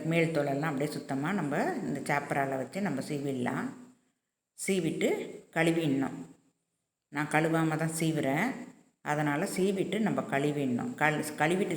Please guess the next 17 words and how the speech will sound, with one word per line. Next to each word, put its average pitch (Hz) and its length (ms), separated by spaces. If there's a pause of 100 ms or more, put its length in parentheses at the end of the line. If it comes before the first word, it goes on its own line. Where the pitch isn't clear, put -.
சீவினாலும் 151 520
மறுபடியும் 147 460
கழுவணும். 131 460 (580)
அதனால 147 440
நானு, 151 240 (680)
அது 165 200
ஒண்ணும் 180 260
மண்ணெல்லாம் 180 460
நிறையா 147 300
கிடையாது. 143 440 (240)
அதனால 151 380
நான் 143 140
அப்படியே 147 280 (100)
சீவுறேன். 139 460 (680)
சுத்தமா 151 300 (140)
நாலும் 151 340 (260)
சீவி 147 220